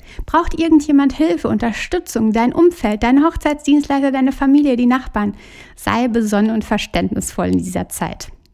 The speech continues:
Dabei ist es hilfreich, nicht den Kopf in den Sand zu stecken,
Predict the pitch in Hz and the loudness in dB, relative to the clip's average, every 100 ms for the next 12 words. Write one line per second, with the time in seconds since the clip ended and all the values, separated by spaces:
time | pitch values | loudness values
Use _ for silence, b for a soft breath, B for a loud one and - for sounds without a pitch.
0 | _ _ _ _ _ b b b b b | _ _ _ _ _ b b b b b
1 | b b _ - - 254 285 277 285 - | b b _ -8 -2 0 2 0 -2 -6
2 | - 254 262 - 240 233 233 226 220 220 | -4 -2 -2 -2 -6 -4 -4 -2 -4 -4
3 | 214 208 208 180 160 - - - - - | -4 -2 0 0 -2 -4 -10 -10 -8 -6